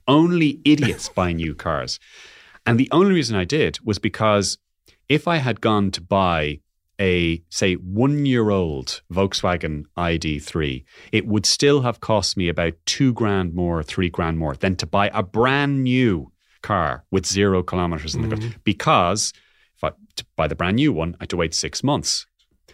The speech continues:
Speaker 1: And, um, uh, so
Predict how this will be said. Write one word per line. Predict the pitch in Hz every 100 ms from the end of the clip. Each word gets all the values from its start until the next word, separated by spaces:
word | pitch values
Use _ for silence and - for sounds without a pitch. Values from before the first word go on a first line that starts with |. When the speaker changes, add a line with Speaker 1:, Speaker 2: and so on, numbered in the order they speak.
| - _ _
Speaker 1:
And, | 92 90 90 87 85 85 80 - -
um, | 90 87 85 85 85 82 - -
uh, | 85 - - _ -
so | - 92 85 80